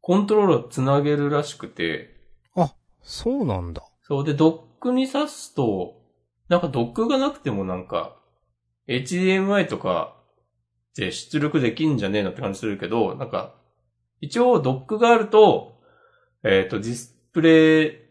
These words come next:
Speaker 1: に映せるっぽくて。
Speaker 2: うん。
Speaker 1: だから昔のゲームボーイとかのゲームの配信とかをしてもいいのかもしれない。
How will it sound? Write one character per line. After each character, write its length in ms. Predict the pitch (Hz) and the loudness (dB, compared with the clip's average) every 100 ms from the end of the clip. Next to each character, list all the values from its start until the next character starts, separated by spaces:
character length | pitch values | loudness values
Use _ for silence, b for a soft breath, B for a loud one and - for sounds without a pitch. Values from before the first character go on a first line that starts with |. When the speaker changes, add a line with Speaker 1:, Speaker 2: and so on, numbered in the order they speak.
| _ _ - | _ _ -4
Speaker 1:
に 100 | 151 | -2
映 180 | 147 - | -2 -4
せ 260 | 156 180 | -2 2
る 80 | 165 | 2
っ 20 | 165 | 0
ぽ 120 | 175 | -4
く 100 | 170 | -10
て。 440 | - 104 76 - _ _ _ _ _ 127 | -6 -4 -4 -8 _ _ _ _ _ -10
Speaker 2:
う 60 | |
ん。 280 | 113 95 98 _ _ _ | -8 -10 -14 _ _ _
Speaker 1:
だ 80 | 120 | -6
か 120 | 110 | -2
ら 60 | 98 | -2
昔 380 | 107 156 151 156 | 0 -2 0 0
の 160 | 151 | 0
ゲ 120 | 143 151 | 2 4
ー 200 | 160 156 | 4 2
ム 40 | |
ボ 360 | 151 156 147 143 | 2 2 4 2
ー 80 | 113 | -2
イ 80 | - _ | -10 _
と 80 | 95 | -10
か 160 | - 92 | -6 -8
の 160 | 92 | -4
ゲ 220 | 98 101 | 0 0
ー 60 | 95 | 0
ム 100 | 85 | -4
の 120 | 78 | -12
配 280 | - 98 90 | -6 -6 -4
信 300 | - 95 90 | -8 -10 -12
と 120 | - | -14
か 120 | - | -12
を 240 | 78 78 - _ _ _ _ - | -12 -12 -16 _ _ _ _ -16
し 140 | - | -6
て 80 | 113 | -4
も 160 | 90 | -4
い 80 | 90 | -6
い 20 | |
の 80 | 87 | -8
か 100 | - | -12
も 100 | 69 | -16
し 120 | - | -16
れ 80 | 58 | -20
な 100 | |
い。 80 | 58 | -20